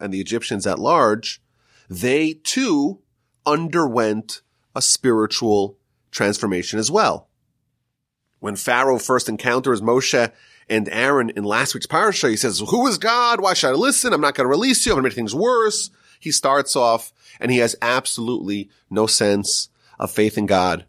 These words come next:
of submission to God, and he rebels against the notion of listening to God. "I'll make it worse. You think I'll make it better? I'll make it worse." And slowly,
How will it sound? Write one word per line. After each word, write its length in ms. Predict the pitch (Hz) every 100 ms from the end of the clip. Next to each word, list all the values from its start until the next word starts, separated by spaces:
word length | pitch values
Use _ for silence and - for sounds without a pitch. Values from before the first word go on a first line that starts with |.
| -
of 260 | 90 90 -
submission 640 | - - 95 104 107 120 107
to 100 | 101
God, 440 | 95 87 87 90 _ _ _ _
and 140 | 101 110
he 240 | 120 120
rebels 960 | 107 104 80 110 113 131 151 147 - - _ _
against 380 | - 110 117 120
the 80 | 107
notion 560 | 101 127 - 147 151 139 _ _ _ -
of 140 | 82
listening 340 | 110 - 135
to 80 | 127
God. 300 | 120 127 135 -
"I'll 120 | 120
make 180 | 123 123
it 80 |
worse. 320 | 107 139 185 139
You 80 |
think 80 | 120
I'll 60 | 123
make 120 | 113
it 80 | 117
better? 140 | 156
I'll 60 | 123
make 120 | 98
it 120 | 131
worse." 640 | 113 165 185 - - - - _ _ _ _ _ -
And 120 | 151
slowly, 640 | - 160 240 208 110 131